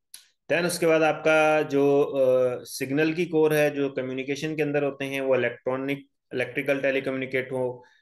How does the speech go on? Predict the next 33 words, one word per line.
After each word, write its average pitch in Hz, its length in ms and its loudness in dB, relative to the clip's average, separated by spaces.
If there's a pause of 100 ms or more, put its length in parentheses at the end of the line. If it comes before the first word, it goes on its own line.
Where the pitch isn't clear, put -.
(140)
सॉफ्टवेयर 139 440 0
इंजीनियर 135 300 -2
हो, 131 200 0
इन्फॉर्मेशन 131 520 -4
सिक्योरिटी 131 560 -4
वाले 120 200 2
हो, 113 140 0
इन्फॉर्मेशन 139 580 -4
सिक्योरिटी, 120 580 -4
बीई 127 320 -4
इन्फॉर्मेशन 120 480 -6
सिक्योरिटी। 101 540 -8 (360)
फिर 135 100 -2
आता 139 180 2
है 139 80 2
इलेक्ट्रिकल, 143 560 -4
ए, 135 80 -8 (140)
ईएमई, 147 460 -6
इलेक्ट्रिकल 131 380 -2
मैकेनिकल 131 640 -2
इंजीनियरिंग, 135 500 -2
इसके 135 260 -4
अंदर 131 260 0
इले-, 120 220 -2
इलेक्ट्रॉनिक 127 500 -4
इंजीनियर 139 460 -2
चाहिए, 131 280 -2
mechatronics 120 600 -4
इंजीनियर 113 340 -4
चाहिए, 113 280 -2
सब 139 260 -2
खवातीन 123 380 0
चाहिए। 98 320 -10